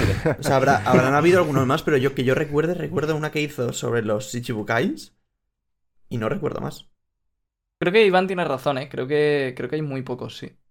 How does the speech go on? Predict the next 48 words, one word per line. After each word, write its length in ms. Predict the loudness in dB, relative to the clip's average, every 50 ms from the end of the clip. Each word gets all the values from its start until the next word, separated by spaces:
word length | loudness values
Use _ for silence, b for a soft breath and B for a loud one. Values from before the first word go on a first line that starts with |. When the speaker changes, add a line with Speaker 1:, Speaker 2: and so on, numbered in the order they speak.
| _ _ _ _ _ _ _ _ _ _ _ _ _ _ _ _
Speaker 3:
Pero 180 | -6 -4 -2 -2
bueno, 200 | -2 -2 -2 -2
una 140 | -2 0
cosa 180 | 0 0 0 0
que 120 | 0 0
sí 140 | 0 -2 0
que 140 | 2 4 4
Oda 160 | 6 4 4
suele 200 | 2 0 0 -2 -2
hacer, 320 | 0 0 0 0 0 0
que 80 | -2 -4
la 100 | -4 -4
gente 220 | -6 -6 -6 -2
también 240 | -2 -2 -2 -4 -6
está 180 | -6 -6 -8
esperando, 540 | -8 -6 -2 0 0 0 0 -2 -4 -6 -6 -10
aunque, 380 | -10 -8 -6 -6 -6 -6 -6 -6
bueno, 140 | -6 -6 -4
llevamos 480 | -4 -2 -2 0 0 -2 -4 -4 -10 -18 -12
dieciséis 340 | -10 -8 -6 -4 -4 -4 -2
minutos 320 | -2 -4 -4 -6 -6 -8 -6
hablando 240 | -6 -4 -4 -4
de 60 | -4 -4
la 100 | -4 -4
portada, 500 | -6 -4 0 2 2 2 2 -2 b b b b b b b
eh, 60 | -4
Speaker 1:
Bueno. 200 | -2 0 0 0
Speaker 2:
Sí, 300 | 0 0 4 4 4 4 6
no, 220 | 6 6 6 6
es 100 | 4 2
que 80 | 2 2
nos 120 | 4 4 4
habíamos 240 | 4 4 4 2
avisado. 300 | 2 0 2 2 2 2 0
Este 180 | 0 -2 -4
podcast 300 | -4 -4 -4 -2 -2 -2 0
vamos 160 | 0 -2 -2
a 40 | -2
comentar 360 | -2 -2 -2 -2 -2 -4 -4
sobre 200 | -2 -4 -4 -4
el 60 | -4
color 240 | -4 -4 -2 -2 -4
spread 340 | -6 -6 -6 -6 -6 -6 -8
y 80 | -10 -8
ya 100 | -6 -6
haremos 260 | -6 -4 -4 -4 -4
el 100 | -2 -2
capítulo 400 | 0 0 2 2 2 2 2 2